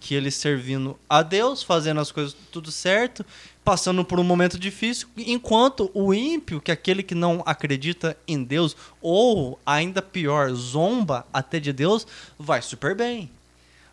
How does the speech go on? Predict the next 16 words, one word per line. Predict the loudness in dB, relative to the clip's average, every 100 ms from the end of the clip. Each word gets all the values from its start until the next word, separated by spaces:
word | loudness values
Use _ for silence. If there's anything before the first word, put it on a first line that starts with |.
| _ _ _ _ _
Com | -6
riquezas, | -4 -4 -2 0 2 2 0 -4 -2 -4 -6 -8 -12 -16 _ _ _ _ _ _ _ _
com | -12 -10 -10 _ _ _ _ _ _
prosperidade, | -6 -6 -4 -4 -2 -2 2 4 4 2 -4 -12
com, | -8 -6 -6 -8 -8
com, | -4 -2 -2 -6 -20 _ -20 -4
com | 2
luxúria, | 4 4 4 2 2 2 2 2 2 0 -2 -8 -20 _ -10
com | -2 0 0 -4 -4
extravagâncias, | -2 2 4 4 4 2 4 4 0 0 0 -2 -8 -16 -20 -20 -20 _ _ _ _ _ _ _ _ _ _ _
e | -2
o | -2
cara | 0 4 6 8 6
vivendo | 4 0 4 2
uma | 4 2
vida | 2 -2 -2